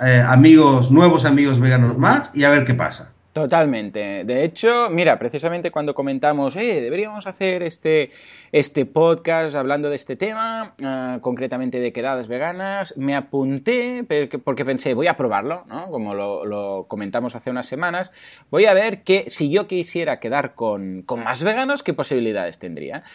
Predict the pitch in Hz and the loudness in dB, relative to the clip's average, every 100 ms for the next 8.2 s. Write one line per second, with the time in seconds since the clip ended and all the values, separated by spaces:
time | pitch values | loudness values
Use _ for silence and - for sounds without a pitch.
0 | - _ 190 262 269 247 262 240 - 226 | -20 _ 0 2 2 2 -4 -4 -2 -4
1 | 233 240 247 247 - 185 214 220 170 165 | -2 0 0 -2 -4 -4 -4 -4 -2 0
2 | 165 160 151 196 180 196 226 - 135 135 | 0 -2 -2 -4 0 -2 -2 -2 0 0
3 | 135 135 139 190 - 147 185 175 135 - | -2 -2 -2 -2 -2 -2 0 -2 -4 -4
4 | 220 190 123 120 131 214 247 165 139 127 | -4 -2 -2 0 0 2 0 2 2 2
5 | 123 117 233 - 143 135 147 151 170 208 | 0 0 -2 0 -2 0 -4 -4 -6 -4
6 | 170 196 180 - 170 156 240 247 147 123 | -4 -4 -4 -4 -6 -4 -2 -2 -4 -4
7 | 151 151 156 160 196 220 113 104 92 226 | -6 -6 -4 -4 0 0 0 -2 0 2
8 | 226 | 2